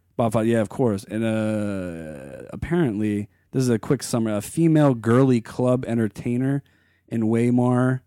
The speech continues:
or Weimar, Republic era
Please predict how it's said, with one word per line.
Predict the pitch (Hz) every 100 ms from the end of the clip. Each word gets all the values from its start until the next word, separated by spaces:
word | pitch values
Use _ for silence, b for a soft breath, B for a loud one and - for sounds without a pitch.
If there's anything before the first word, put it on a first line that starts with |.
| _ -
or | 107
Weimar, | 107 120 127 123 123 123 127 b b b _ _
Republic | 131 131 113 117 - _
era | 113 110 107 104